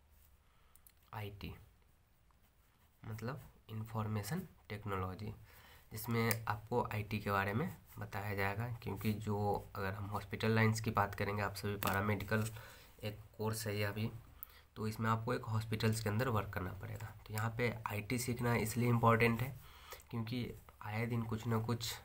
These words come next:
आईटी से related आपको medical field में हमेशा आते हैं, तो इसलिए आपको आईटी के बारे में जानना बहुत ज़्यादा important होता है। अगर हम human anatomy and physiology की बात करें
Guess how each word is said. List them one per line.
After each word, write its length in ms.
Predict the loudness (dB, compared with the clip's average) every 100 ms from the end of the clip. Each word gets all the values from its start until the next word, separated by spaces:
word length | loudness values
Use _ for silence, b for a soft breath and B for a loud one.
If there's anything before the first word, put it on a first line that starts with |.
| -10
आईटी 260 | -8 -4 -2
से 140 | 0
related 360 | 0 0 0 2
आपको 280 | 0 0 -2
medical 340 | -2 0 -2
field 180 | 0 0
में 120 | 0
हमेशा 420 | 2 2 2 6
आते 260 | 4 4 -4
हैं, 180 | -6 -10 -16 -20 B B B
तो 60 | -10
इसलिए 220 | -4 -4
आपको 220 | -2 -4
आईटी 240 | -4 0 0
के 80 |
बारे 280 | 2 2 2
में 120 | 0
जानना 260 | 0 0 0
बहुत 360 | 0 -2 -2 0
ज़्यादा 240 | 2 2 0
important 480 | -2 -2 -4 -6 -10
होता 200 | -14 -14
है। 80 | -16 -18 B B B B B B B
अगर 180 | -2 2
हम 220 | 4 4
human 320 | 6 6 6 6
anatomy 540 | 6 4 4 4 4 4
and 260 | 4 2
physiology 640 | 0 0 4 4 4 4 2
की 100 | 2
बात 220 | 0 -2
करें 200 | -4 -4